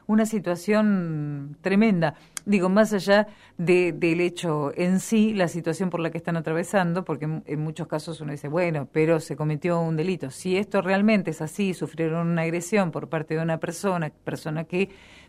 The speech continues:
termina, este, falleciendo por una, por un paro cardíaco y encima es por, eh, abuso de sustancias y demás, que podríamos decir no tiene vinculación directa con el suceso en sí,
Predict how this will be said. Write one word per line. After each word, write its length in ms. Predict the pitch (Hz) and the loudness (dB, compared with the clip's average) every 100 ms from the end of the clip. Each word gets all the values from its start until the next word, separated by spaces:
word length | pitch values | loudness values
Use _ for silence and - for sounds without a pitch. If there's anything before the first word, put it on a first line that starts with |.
| - | 0
termina, 640 | 185 180 196 196 185 160 | 2 4 4 4 2 0
este, 500 | - 156 - 165 151 - _ _ | -2 -4 -2 -2 -2 -4 _ _
falleciendo 680 | - 175 170 170 208 175 151 | -2 0 0 0 0 0 -4
por 160 | 156 | -4
una, 580 | 165 170 160 147 139 120 - - | -2 0 0 -2 -4 -6 -8 -4
por 160 | 156 | 0
un 100 | 170 | 0
paro 240 | 175 170 170 | 0 0 2
cardíaco 560 | 165 175 226 208 190 | 0 2 2 2 2
y 120 | 156 | -2
encima 500 | 156 143 202 208 202 | -2 -2 2 4 4
es 160 | 143 202 | 2 -2
por, 380 | - 170 202 208 - - - | 0 2 2 0 -8 -20 -4
eh, 220 | 151 156 | -2 0
abuso 360 | 151 151 170 170 | -2 -2 -2 0
de 80 | 156 | -2
sustancias 800 | 151 - 226 214 175 - 143 165 | -4 0 4 4 2 -2 -6 -2
y 40 | |
demás, 400 | 170 208 214 175 - | 2 4 4 2 -2
que 340 | - 196 214 | 4 6 6
podríamos 540 | 208 180 170 196 208 185 | 4 2 4 6 4 2
decir 240 | 170 202 | 0 0
no 140 | 185 175 | 0 2
tiene 480 | 269 233 180 147 - - - - | 4 4 4 0 -4 -18 -16 -6
vinculación 680 | 147 165 156 165 160 190 185 | -2 0 2 0 2 2 4
directa 440 | 196 233 - 147 | 4 4 4 0
con 180 | 147 147 | 0 -2
el 160 | 147 | -2
suceso 520 | 131 160 - 196 - 190 | -4 -8 -2 -2 0 0
en 140 | 190 | 0
sí, 340 | - 240 254 | 2 0 0